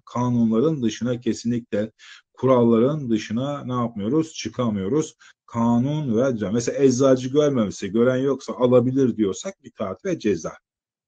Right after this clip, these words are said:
Varsa, almıyorsa o zaman, e, varsa almayıp, e, yoksa ya da görmeden alıyorsa burada ne vardır? İtaat ve ceza. Ama hiçbir koşulda, eczanede kimse olmasa bile almıyorsa ne koşulda olursa olsun buna biz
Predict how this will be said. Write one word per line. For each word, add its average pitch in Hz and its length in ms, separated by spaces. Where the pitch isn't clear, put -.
Varsa, 160 520
almıyorsa 143 880
o 127 120
zaman, 127 320
e, 104 80
varsa 135 360
almayıp, 120 460
e, 113 40
yoksa 135 460
ya 113 120
da 113 60
görmeden 113 580
alıyorsa 147 600
burada 120 260
ne 120 120
vardır? 92 360
İtaat 107 380
ve 101 60
ceza. 90 140
Ama 120 220
hiçbir 156 340
koşulda, 87 560
eczanede 139 360
kimse 170 320
olmasa 110 560
bile 82 240
almıyorsa 135 840
ne 120 160
koşulda 95 400
olursa 87 340
olsun 104 400
buna 117 240
biz 165 300